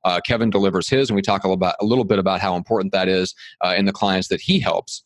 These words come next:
and why, uh, you know, how, how impactful it is to, in other words, have that down so that you can give that in a very short, compact one to two sentences. Then we move on, we talk about strategic partnerships, which is really what Kevin has based his business around.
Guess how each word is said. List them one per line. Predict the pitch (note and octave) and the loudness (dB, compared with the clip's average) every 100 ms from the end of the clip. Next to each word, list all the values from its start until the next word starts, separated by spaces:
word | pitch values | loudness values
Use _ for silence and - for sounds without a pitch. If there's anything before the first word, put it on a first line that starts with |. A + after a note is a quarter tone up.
| - | -4
and | F#2 | -2
why, | F#2+ G2+ G#2 G2+ G2 | 2 2 2 0 0
uh, | F2+ F2+ | 0 0
you | G2+ | 0
know, | E2 | -2
how, | A2 - | -2 -4
how | - B2+ | -2 -2
impactful | A#2+ G2 A2+ G#2+ G#2 F#2+ | -2 -2 -4 -2 0 2
it | F2 | 2
is | F2 | 0
to, | - | 0
in | F#2 | 0
other | F#2 | 0
words, | F2+ | 0
have | - G#2+ G2 | 0 -2 0
that | F#2+ F2+ - - | 0 -2 -2 -2
down | G#2+ C#3+ E3 | 2 2 0
so | - | 0
that | |
you | F#2+ F#2 | -2 -2
can | F#2 | -2
give | G#2 F#2+ | 0 0
that | G2 F#2 - - - | 0 0 -4 -20 -8
in | G2 | -2
a | G2 | 0
very | F#2 A2 G#2+ | 2 2 0
short, | - A2 G#2 - | 0 0 0 -2
compact | A2 G2+ G2 F2+ F#2 | -2 -2 0 -4 -2
one | F#2 F2 | -6 -6
to | F2 | -8
two | |
sentences. | - A#2+ F#2 - - - - - - | -4 -2 -4 -12 -16 -20 -20 -10 -2
Then | D3+ | 2
we | G#3 | 4
move | F3 C3 | 4 2
on, | B2 | 2
we | A#2 | 0
talk | G#2+ B2 | 0 -2
about | A#2 G#2 - | 0 0 -2
strategic | G2 A#2 G2 F#2+ | -6 -4 -2 -2
partnerships, | A#2 A2 F#2+ F#2 F2 | -2 -2 0 -2 -2
which | F#2+ F#2 - - - - | -2 -2 -2 -12 -12 -4
is | G#2 | 0
really | A2 D#3+ | 2 2
what | B2+ A2 G#2+ - - | 2 2 0 -2 -6
Kevin | A#2 A2 | -2 0
has | G#2+ F#2 | 0 -2
based | - G#2+ - | 0 0 0
his | G#2 F#2+ | -2 -2
business | - G#2+ - F#2 - - | 0 -2 0 -4 -6 -4
around. | F2+ F2 B2+ F#2+ E2 C3+ | -2 0 2 2 0 -2